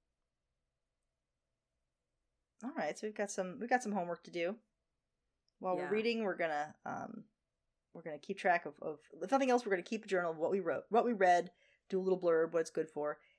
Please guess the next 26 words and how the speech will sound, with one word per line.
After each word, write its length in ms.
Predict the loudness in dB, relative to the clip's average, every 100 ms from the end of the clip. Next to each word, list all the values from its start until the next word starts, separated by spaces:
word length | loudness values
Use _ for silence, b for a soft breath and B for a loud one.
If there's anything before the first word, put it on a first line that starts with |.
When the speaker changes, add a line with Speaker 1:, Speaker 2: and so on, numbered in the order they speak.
| b
Speaker 1:
If 180 | -14 -14
possible, 600 | -12 -4 -4 -2 2 4
maybe 280 | 4 0 -2
we 320 | -4 -6 -8 -6
take 220 | -6 -4
notes 220 | -6 0
as 200 | 2 2
we 120 | -4
go 420 | -2 0 0 -4 -12 _ _ _ _ _ _ _ _
or 260 | -8 -8 -8 -6
reread 420 | -6 -4 -2 0
it 160 | 0 -2 -20 -18
again 400 | -10 -6 -6 -6
for, 440 | -10 -4 -4 -4 -10 _ _ _ _ _ _ _
for 180 | -6 -2
learning 300 | -2 -2 -4
purposes. 640 | -4 -4 -4 -4 -4 -10 _ _ _ _ _ _ _ _ _ _ _ _ _ _ _ -16
And, 240 | -14 -4
uh, 80 | 0
all 200 | 4 4
of 80 | 4
this 260 | 2 2 -8
in 160 | -8
service 360 | -6 -6 -4 -6
of, 180 | -6 -12 -10
of 220 | -4 -4